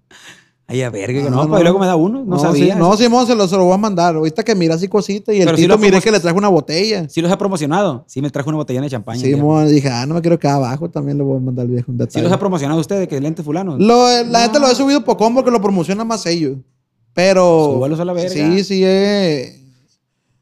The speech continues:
Speaker 2: Oh, me ha llegado una feria de ahí, la neta.
Speaker 1: Ya ve.
Speaker 2: Como
Speaker 1: ¿Cómo,
Speaker 2: no,
Speaker 1: cómo,
Speaker 2: y
Speaker 1: cómo se llama la marca?
Speaker 2: Eh, Bossy.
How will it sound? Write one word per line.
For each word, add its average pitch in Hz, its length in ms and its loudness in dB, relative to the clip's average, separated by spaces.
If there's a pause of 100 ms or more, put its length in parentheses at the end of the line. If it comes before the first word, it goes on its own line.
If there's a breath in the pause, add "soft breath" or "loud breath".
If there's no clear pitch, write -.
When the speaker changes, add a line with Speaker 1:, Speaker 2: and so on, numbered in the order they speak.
(100)
Speaker 2:
Oh, 170 260 2
me 220 120 4
ha - 20 6
llegado 214 220 4
una 220 180 0
feria 185 240 2
de 190 80 2
ahí, 170 120 2
la 190 100 -2
neta. 170 360 -4
Speaker 1:
Ya 110 140 -8
ve. 113 100 -6
Speaker 2:
Como 170 180 0
Speaker 1:
¿Cómo, 160 80 4
Speaker 2:
no, 160 40 2
Speaker 1:
cómo, 170 140 -2
Speaker 2:
y 180 40 -6
Speaker 1:
cómo 185 120 0
se 180 80 0
llama 185 100 -2
la 180 80 -2
marca? 160 340 -4 (140)
Speaker 2:
Eh, 160 640 4
Bossy. 151 560 0